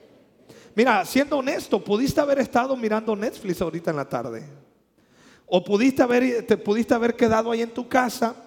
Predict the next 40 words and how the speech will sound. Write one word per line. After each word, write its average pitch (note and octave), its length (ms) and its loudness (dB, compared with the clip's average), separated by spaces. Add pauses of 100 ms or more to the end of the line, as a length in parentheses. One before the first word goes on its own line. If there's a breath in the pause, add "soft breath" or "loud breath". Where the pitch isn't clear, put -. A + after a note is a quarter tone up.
(320 loud breath)
saca-, G3+ 400 2
ahí G3+ 240 0 (160)
tirado G3 340 2
en G#3+ 60 2
la G#3+ 60 2
hamaca, A3 500 -2 (600 loud breath)
¿verdad? F#3+ 400 0
O, D#3 60 0
o, D#3+ 380 0
o D#3+ 80 4
allá D#3+ 180 0
afuera A3+ 320 0
en G#3+ 80 -2
el G3 100 4
silloncito. A#3 920 -4 (340 loud breath)
Usted F3 220 0
sabe, A3+ 440 0 (220)
al D#3 80 2
menos A#3 240 0
en A3+ 80 0
mi G3 80 -2
colonia F#3+ 380 -2
así F3+ 180 -2
es. G3 260 0 (280 loud breath)
En D#3+ 100 2
las D#3 180 -2
tardes A3+ 320 4
de G3+ 60 4
repente G3 460 -2
como F#3+ 180 -8
que F#3 100 -4
los E3+ 160 0
vecinos G3 440 -2
salen, G3+ 400 0
ya F3+ 100 0
que F3+ 140 -4
el E3 160 0
sol F#3 200 -4
cayó F3+ 280 -2
tantito, F#3+ 580 -4